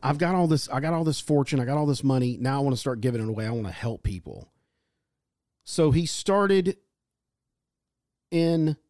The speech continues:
Africa, South Africa, which it, back then it was, it was racially segregated, simply known as apartheid. So he believed he could end that.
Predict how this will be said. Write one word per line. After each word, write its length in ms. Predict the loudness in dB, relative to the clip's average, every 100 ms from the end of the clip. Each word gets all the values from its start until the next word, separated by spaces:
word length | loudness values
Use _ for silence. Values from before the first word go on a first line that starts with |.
| _ -6
Africa, 600 | -2 -2 -6 -10 -10 -6
South 340 | -2 -2 -2
Africa, 440 | -6 -8 -14 -18 -20 _ _ _ _ _ _ _ _ _ -6
which 380 | 0 0 -2 -8 -14 -16
it, 180 | -14 -4
back 200 | -2 0
then 320 | 0 2 2
it 100 | -2
was, 280 | -4 -6 -6
it 140 | -6 -4
was 160 | -4
racially 420 | -4 -4 -4 -6
segregated, 720 | -4 -4 -4 -6 -6 -6 -6 -6
simply 280 | -6 -6 -6
known 200 | -4 -6
as 260 | -6 -10 -14 _ -12
apartheid. 600 | -8 -8 -8 -10 -10 -18 _ _ _ _ _ _ _ _ _ _ _ _
So 240 | 0 2
he 140 | 4 2
believed 360 | 4 4 4
he 100 | 2
could 180 | 0 -2 -4
end 240 | -4 -4
that. 340 | -6 -12 -16